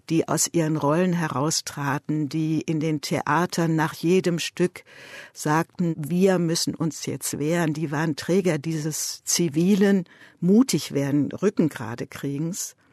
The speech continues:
Und die wollten aber einen langsameren Übergang. Die wollten eine Zeit haben, wo sie ganz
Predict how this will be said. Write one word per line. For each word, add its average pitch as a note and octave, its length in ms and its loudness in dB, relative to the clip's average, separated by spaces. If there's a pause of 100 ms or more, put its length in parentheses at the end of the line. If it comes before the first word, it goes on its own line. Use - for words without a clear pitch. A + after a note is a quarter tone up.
(340)
Und D3+ 240 -2
die F3+ 380 0
wollten E3 580 0
aber E3+ 540 0 (480)
einen D#3+ 240 0
langsameren D#3 800 0
Übergang. A#2+ 600 -6 (560)
Die E3+ 240 0
wollten F#3 640 2
eine E3+ 180 0
Zeit F3+ 540 0
haben, F#3 340 0
wo D#3+ 220 -2
sie E3 260 0 (180)
ganz G#3+ 580 0